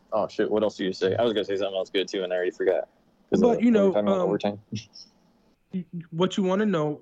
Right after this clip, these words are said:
Speaker 2: also is, uh, is the history behind things, because if we don't know the history, we're bound to repeat the same mistakes. So even in trying to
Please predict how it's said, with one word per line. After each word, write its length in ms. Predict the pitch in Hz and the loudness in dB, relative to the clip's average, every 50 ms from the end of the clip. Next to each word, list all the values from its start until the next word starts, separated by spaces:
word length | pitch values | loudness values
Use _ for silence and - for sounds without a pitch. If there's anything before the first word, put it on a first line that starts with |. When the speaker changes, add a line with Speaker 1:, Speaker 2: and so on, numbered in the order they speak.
| - - | -4 -2
Speaker 2:
also 400 | 151 143 139 - - 151 139 135 | -2 -2 -2 -2 0 0 0 2
is, 260 | 131 135 127 - - - | 0 -2 -4 -8 -12 -10
uh, 120 | 147 143 135 - | -10 -10 -8 -4
is 180 | - 160 143 127 | -2 -2 0 0
the 100 | 139 143 | -2 0
history 360 | 120 202 214 - - 190 165 | 2 2 2 2 2 0 0
behind 360 | 147 143 131 143 143 143 123 | 0 0 0 0 -2 -2 -2
things, 300 | - 120 110 113 117 - | -4 -8 -8 -10 -12 -8
because 600 | - 143 135 - 151 139 135 131 127 123 120 - - | -6 -6 -4 -2 0 0 0 0 -2 -4 -6 -6 -6
if 180 | 156 135 127 | -6 -2 0
we 80 | 160 151 | 0 0
don't 280 | 139 143 151 160 160 156 | 2 2 0 0 0 0
know 100 | 151 147 | 0 0
the 80 | 139 | 0
history, 380 | 139 143 139 131 - - 143 135 | 2 0 0 -2 -2 -2 -2 0
we're 180 | 127 131 131 | 0 0 0
bound 380 | 120 113 127 131 127 131 127 127 | -2 -2 0 0 0 0 0 -2
to 100 | - - | -4 -4
repeat 460 | 123 123 113 - - 139 131 123 - | -4 -4 -4 -2 0 0 0 0 -2
the 80 | - 123 | -8 -8
same 200 | - 135 120 117 | -6 -4 -4 -4
mistakes. 480 | 117 110 - - 104 - - - - - _ - - - - - | -4 -6 -8 -12 -14 -14 -16 -20 -20 -20 _ -20 -20 -20 -20 -20
So 460 | - - 175 160 147 139 135 131 123 - _ - | -2 2 2 4 4 4 2 0 -2 -6 _ 0
even 340 | 196 220 214 214 202 190 170 - | 2 4 4 4 2 2 0 -6
in 560 | - 147 160 165 160 156 151 143 139 127 123 - - 165 | -4 -2 0 2 2 2 0 0 -2 -2 -4 -8 -12 -14
trying 560 | - - - - 147 143 143 139 143 139 135 | -14 -6 -2 0 0 2 0 0 0 -2 -4
to 320 | 135 - - 147 131 127 | -4 -2 -2 -2 0 -2